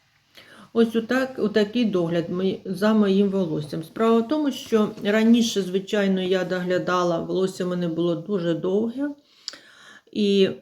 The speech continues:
я користувалася і народними методами, там, і різними. Зараз я не, не займаюся цим.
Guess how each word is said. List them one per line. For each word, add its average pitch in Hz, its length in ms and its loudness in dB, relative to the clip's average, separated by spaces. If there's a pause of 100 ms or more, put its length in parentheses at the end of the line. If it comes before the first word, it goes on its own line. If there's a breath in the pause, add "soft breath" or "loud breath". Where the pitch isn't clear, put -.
(680)
я 202 240 2
користувалася 196 1000 0
і 214 120 6
народними 214 920 4
методами, 190 720 0
там, 180 380 -4
і 175 200 0
різними. 220 640 2
Зараз 202 460 0
я 180 280 2
не, 175 320 -2
не 185 200 -4
займаюся 226 800 -2
цим. 214 720 2